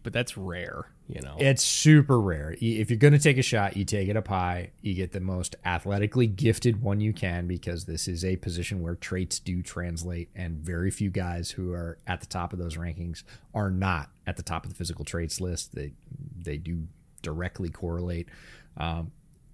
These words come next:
Speaker 2: and, you know, you just probably shotgun this. You probably get one in free agency, you know, probably gonna have to overpay to do that. That's fine. You use a high draft pick because you need it right now. You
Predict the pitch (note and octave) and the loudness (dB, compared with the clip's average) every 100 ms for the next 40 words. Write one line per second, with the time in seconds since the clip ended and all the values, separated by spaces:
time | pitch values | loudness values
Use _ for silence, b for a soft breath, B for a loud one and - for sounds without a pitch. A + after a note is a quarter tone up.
0 | - C#3 B2+ C3+ C#3 B2 C3 B2 A#2+ - | 2 4 6 6 4 4 4 4 0 -2
1 | - A#2+ E3 D3 C#3+ C#3 C3 A2 F#2 D#2+ | 4 6 6 6 4 4 2 2 -2 -2
2 | D2+ - - E2+ F2+ F2 - G2 A2+ A#2+ | -6 -10 -8 -6 -4 -4 -4 0 0 0
3 | A2 A2+ A2+ A2 A2 - A2 G#2 b b | 0 2 4 2 0 0 0 -2 b b
4 | b b - F2 E2 D#2+ - - - D#2+ | b b -6 -4 -4 -6 -10 -10 -6 -2
5 | F2+ F#2 F#2 G2+ G2 - G2 G2+ G2+ G2+ | 0 0 0 0 -2 0 0 0 0 0
6 | G2 G2 G2 F#2 E2+ - F2 E2+ E2+ - | 0 0 0 -2 -6 -8 -6 -6 -8 -8
7 | E2 F2 F#2+ G2 G#2 F#2+ G2 F2 - F2+ | -6 -4 -2 0 2 2 0 0 -2 -4
8 | - F#2+ F2 E2 G2+ G#2+ G#2 A2 A#2+ G2 | -6 -8 -6 -2 -2 0 2 4 4 2
9 | D#2+ - E2 C#2+ C2 | -2 -8 -10 -10 -12